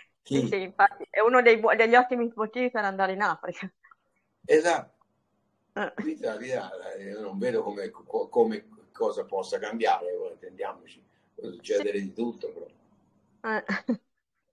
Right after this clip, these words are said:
Speaker 2: Beh, dispiace ovviamente per chi rimane in una situazione di grande difficoltà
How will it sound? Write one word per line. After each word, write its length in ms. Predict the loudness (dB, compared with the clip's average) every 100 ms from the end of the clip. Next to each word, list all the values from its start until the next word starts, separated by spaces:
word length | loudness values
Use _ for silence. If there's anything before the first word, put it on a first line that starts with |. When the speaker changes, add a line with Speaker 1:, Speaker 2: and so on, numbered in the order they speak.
| _ _ _ _ _ _ _ _ _ _ _ _ _ -12 0
Speaker 2:
Beh, 140 | 0
dispiace 540 | 0 0 4 4 4
ovviamente 540 | 0 0 -2 -2 -2 -8
per 180 | -10 -14
chi 120 | -12
rimane 300 | -8 -6 -6
in 60 | -8
una 80 |
situazione 540 | -12 -10 -10 -8 -8 -8
di 120 | -8
grande 320 | -8 -8 -10
difficoltà 800 | -16 -18 -6 -4 -2 -2 -2 -4